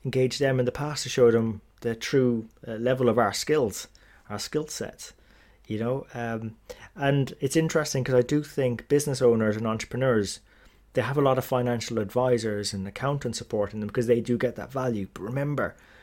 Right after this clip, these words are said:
we work in organizations and a lot of people don't talk that language of business. They don't talk the language of numbers. So they would be just similar to the people at the barbecue,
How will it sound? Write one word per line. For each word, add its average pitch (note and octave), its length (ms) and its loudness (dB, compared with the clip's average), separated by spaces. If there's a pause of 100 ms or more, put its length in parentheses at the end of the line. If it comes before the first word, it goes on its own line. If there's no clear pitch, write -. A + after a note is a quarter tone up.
(160)
we C#3 120 2
work D3 280 4
in C3 80 2
organizations A#2 840 2
and A2+ 120 -4
a A2+ 40 -2
lot B2+ 220 -2
of B2 60 -8
people A2+ 320 -6
don't B2+ 260 -2
talk - 380 -4
that A#2 200 -2
language G#2+ 380 -4
of G2+ 100 -6
business. A#2 360 0
They A2 80 0
don't A#2+ 200 -2
talk A#2 280 -4
the A#2+ 80 -2
language G#2+ 400 -4
of - 80 -12
numbers. A#2 560 -4 (560)
So B2 500 8 (160)
they C3+ 140 4
would D3 180 2
be C3 140 0
just B2+ 240 -4
similar B2 260 0
to A2+ 140 -6
the A2 80 -6
people A2+ 340 -2
at G#2+ 140 -4
the G#2 60 -10
barbecue, A#2 580 -2